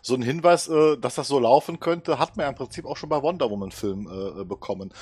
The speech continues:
Weil wenn man sich überlegt, bei Suicide Squad wurde wirklich noch der Cameo von Ben Affleck, Batman, eingebaut, ne? Also, dass man die Batman-Szenen rein, äh, rein,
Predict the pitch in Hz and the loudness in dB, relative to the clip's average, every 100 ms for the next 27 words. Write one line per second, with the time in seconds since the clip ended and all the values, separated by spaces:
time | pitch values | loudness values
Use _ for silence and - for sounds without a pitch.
0 | - - - 123 127 127 131 117 143 - | -18 -4 0 0 -2 -6 -2 0 0 0
1 | 117 - 214 - 120 - 101 120 151 123 | -2 -2 -2 0 0 -2 -2 -2 0 -2
2 | 143 139 143 139 139 127 - 156 - 127 | 0 -2 -6 -8 -4 -4 0 2 2 0
3 | 123 - 135 120 110 151 - 123 - 147 | -2 -4 -6 -6 -4 -4 0 0 2 -2
4 | - 127 107 143 190 113 101 269 - 147 | -2 -6 0 0 -2 0 2 2 0 -2
5 | 143 123 120 123 113 - - 127 - 110 | -2 -2 -6 -6 -4 -4 -4 -6 -6 -6
6 | 107 104 104 98 113 - 110 | -6 -6 -6 -8 -10 -6 -6